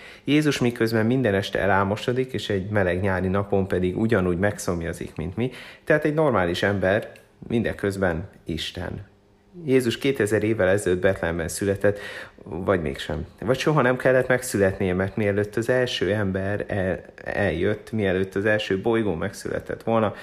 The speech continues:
ő már volt. Ő már akkor is a mennyben volt, ami miközben itt van most, mégsem a Föld. És bár nem jártam ott, de valószínűleg a Marson is ott van, de mégsem része a naprendszerünknek. A születését ezért úgy mondjuk,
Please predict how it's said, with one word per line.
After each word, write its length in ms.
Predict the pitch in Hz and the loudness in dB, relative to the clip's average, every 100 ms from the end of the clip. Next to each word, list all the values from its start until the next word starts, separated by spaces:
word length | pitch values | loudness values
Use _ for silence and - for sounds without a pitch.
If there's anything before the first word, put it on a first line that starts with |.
| - - - | -16 -16 -8
ő 200 | - 143 | 0 2
már 280 | 131 85 71 | 4 4 2
volt. 500 | 80 80 76 - - - _ _ _ - | 2 2 2 -2 -12 -20 _ _ _ -2
Ő 100 | 127 | 2
már 200 | 113 98 | 4 4
akkor 280 | - - 110 | 2 2 0
is 160 | 110 | 0
a 40 | 95 | -2
mennyben 420 | 85 85 85 82 | -2 -2 -4 -2
volt, 280 | 82 85 - | -2 -2 -2
ami 180 | 98 | -2
miközben 800 | 98 110 - 104 - 92 92 90 - | -2 -2 -2 -2 0 -2 -2 -6 -8
itt 160 | 107 - | -8 -6
van 160 | - | -6
most, 320 | 85 120 - - - - | -2 -4 -6 -18 -20 -10
mégsem 360 | 92 - 110 | -10 -4 -2
a 40 | 110 | -2
Föld. 380 | - 73 73 - - - - - | -2 -6 -6 -10 -20 -20 -16 -4
És 160 | - 120 | 0 4
bár 180 | 110 101 | 6 6
nem 160 | 123 | 4
jártam 360 | 117 85 - 92 | 4 2 0 0
ott, 120 | 110 | 2
de 80 | 107 | 4
valószínűleg 520 | 101 117 123 123 110 | 4 4 2 0 0
a 40 | 113 | 2
Marson 420 | 127 127 - 98 | 2 0 0 0
is 160 | 92 | 0
ott 180 | 85 87 | -2 -2
van, 380 | 92 95 104 117 - - | 0 0 0 -6 -14 -8
de 140 | 113 | -2
mégsem 420 | 113 101 - 98 | -2 0 0 2
része 300 | 98 104 - | 2 0 0
a 40 | 101 | 0
naprendszerünknek. 1120 | 104 - 92 78 - - 78 - - - - _ _ _ _ - - - - | 0 0 -2 -2 -4 -4 -6 -6 -8 -8 -14 _ _ _ _ -20 -20 -16 -10
A 80 | |
születését 680 | 117 139 160 160 104 107 95 | -2 4 6 6 2 2 2
ezért 340 | 104 101 87 - | 2 2 0 0
úgy 120 | 123 | 0
mondjuk, 500 | 117 98 92 80 | 2 2 0 -4